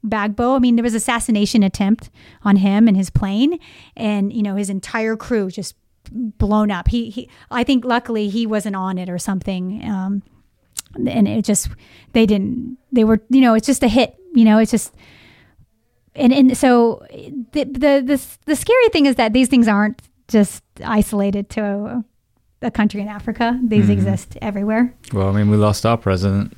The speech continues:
Speaker 2: you know, a
Speaker 1: <sighs>
Speaker 2: few
Speaker 1: We
Speaker 2: decades ago to assassination,
Speaker 1: Right. This
Speaker 2: you know.
Speaker 1: happen. I mean, this, this, this happens everywhere. It's just, um,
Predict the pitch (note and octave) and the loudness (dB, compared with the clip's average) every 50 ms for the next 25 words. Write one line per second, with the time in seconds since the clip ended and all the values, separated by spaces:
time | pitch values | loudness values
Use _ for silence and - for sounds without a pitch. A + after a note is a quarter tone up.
0 | - - B2+ A2+ A#2 A2 G#2+ A2 F3+ - D3+ C#3 A#2+ - - C4 A#2+ G#2+ A#2+ A#2 | -4 0 2 4 4 4 2 0 -2 -4 -6 -8 -4 0 2 2 4 4 2 0
1 | A2 - A#2 A2 G#2+ G2+ G#2+ G2 G#2+ G#2+ A2 G#2+ A2 G#2+ G#2 G#2 - G#2+ G2 - | 2 2 2 2 2 0 0 0 2 2 4 4 4 2 2 0 0 -2 -2 0
2 | - A2+ A2 A2+ A2 D4 D4 F4+ F#4+ G4+ C#4+ A3 - A#3+ B3+ C#4 C4 G#3+ C4+ C4+ | 0 2 2 2 2 2 2 2 2 2 0 0 0 0 2 2 2 2 2 0
3 | C4+ C4 - A#3 A3 G3+ G3+ G3 - A#3+ A3+ A3+ A3+ A3+ A3 G#3+ A3+ A3+ - - | 0 0 0 -2 0 -2 -2 -4 -4 -2 0 2 2 2 2 2 0 -2 -4 -6
4 | - A3 A3+ A3+ - - - - _ _ _ _ _ - A3+ G#3+ A3+ A3+ - - | -2 -2 -2 -2 -2 -6 -14 -20 _ _ _ _ _ -6 -2 -2 -2 -2 -4 -4
5 | - A#3 A3 G#3+ - A3 G#3 G3+ G3 F#3+ F#3 F#3+ F#3 F3+ A3 G3+ G3+ G#3 G#3+ A#3+ | -4 -2 -2 0 2 2 2 2 2 0 -2 -6 -6 -6 -6 -6 -4 -2 -2 -4
6 | A#3 - C4 B3 - - - - A3+ G#3 - - - - _ _ _ - _ _ | -4 -4 -6 -6 -6 -6 -6 -4 -4 -4 -4 -8 -14 -18 _ _ _ -20 _ _
7 | _ - A3+ G#3 G3+ F#3+ F#3+ F#3 F3+ F3+ G#3+ A#3+ | _ -6 -4 -4 -2 -2 -2 -4 -6 -6 -8 -10